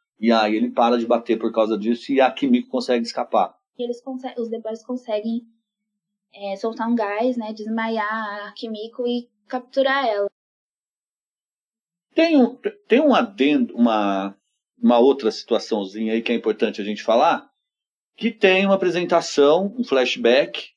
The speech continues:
Speaker 1: justamente pra gente ter acesso àquela backstory que a gente fala em, falou em alguns dos episódios passados do podcast, que é o que, que aconteceu nesse passado. Então a gente já tem acesso a esse passado.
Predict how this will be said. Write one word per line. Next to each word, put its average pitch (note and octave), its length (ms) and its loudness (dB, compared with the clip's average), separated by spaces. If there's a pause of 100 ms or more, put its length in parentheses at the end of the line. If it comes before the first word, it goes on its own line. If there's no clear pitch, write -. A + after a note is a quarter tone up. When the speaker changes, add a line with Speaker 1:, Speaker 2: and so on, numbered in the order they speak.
Speaker 1:
justamente B2 460 2
pra A#2 120 0
gente A#2 220 0
ter - 80 -2
acesso A2+ 460 0
àquela G#2+ 200 -2
backstory A2 800 0
que G2 400 -6
a F#2+ 60 -6
gente F#2+ 560 -10 (100)
fala G#2 380 2
em, G#2 400 -2
falou G2 260 0
em G#2+ 60 0
alguns F#2+ 440 -6 (1000)
dos F#2 80 -10
episódios F#2+ 420 -2
passados G#2+ 520 -2
do F2 80 -16
podcast, - 720 -4 (880)
que E3 320 2
é D3 300 8
o D#3 200 2
que, D3+ 140 -12
que D#3+ 80 -4
aconteceu D#3+ 460 0
nesse D#3 180 -4
passado. B2 560 4
Então G#2+ 180 -4
a A#2 100 0
gente A#2+ 200 -4
já B2+ 140 0
tem D3 160 -2
acesso D3+ 500 2
a B2 40 4
esse - 140 -2
passado. F#2 520 -4